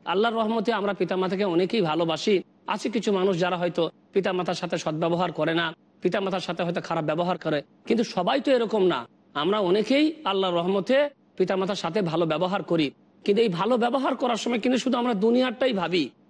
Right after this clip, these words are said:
মায়ের ওষুধের দরকার, মায়ের, এ, কাপড়ের দরকার, মায়ের শাড়ির দরকার, মায়ের একটা সুন্দর বাড়ির দরকার, মায়ের একটা থাকার জন্য একটা পাংখার দরকার,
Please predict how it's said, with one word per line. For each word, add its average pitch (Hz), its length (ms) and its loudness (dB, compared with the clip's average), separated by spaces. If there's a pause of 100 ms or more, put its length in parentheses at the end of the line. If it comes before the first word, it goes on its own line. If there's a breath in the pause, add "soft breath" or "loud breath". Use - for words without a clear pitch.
(240)
মায়ের 156 240 0
ওষুধের 170 340 0
দরকার, 165 420 0 (480)
মায়ের, 156 360 0 (220)
এ, 156 160 -2
কাপড়ের 180 360 0
দরকার, 165 460 0 (300)
মায়ের 165 240 2
শাড়ির 175 380 -2
দরকার, 160 440 0 (300)
মায়ের 165 380 2 (200)
একটা 160 460 -2 (600)
সুন্দর 175 300 2
বাড়ির 185 280 0
দরকার, 165 400 0 (300)
মায়ের 175 240 2
একটা 180 220 -4
থাকার 170 340 -4
জন্য 175 360 2 (180)
একটা 165 140 -2
পাংখার 196 360 0
দরকার, 170 420 0